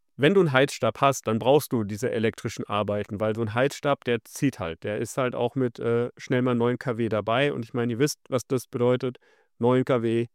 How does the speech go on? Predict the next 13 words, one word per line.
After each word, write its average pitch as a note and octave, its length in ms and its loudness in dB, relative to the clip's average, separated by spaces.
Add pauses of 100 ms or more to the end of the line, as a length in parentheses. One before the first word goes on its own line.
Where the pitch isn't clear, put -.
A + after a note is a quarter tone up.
(220)
solltest C3 360 4
du B2+ 60 -6
steuerbar B2 440 4
machen, A#2 280 0 (340)
solltest B2+ 480 2
du, A#2+ 180 0
äh, A2+ 140 0
deine A#2 260 2
Elektrik A#2 400 -2
voll A#2+ 200 2
im A2 80 0
Griff C3+ 240 -2
haben. C3+ 200 -16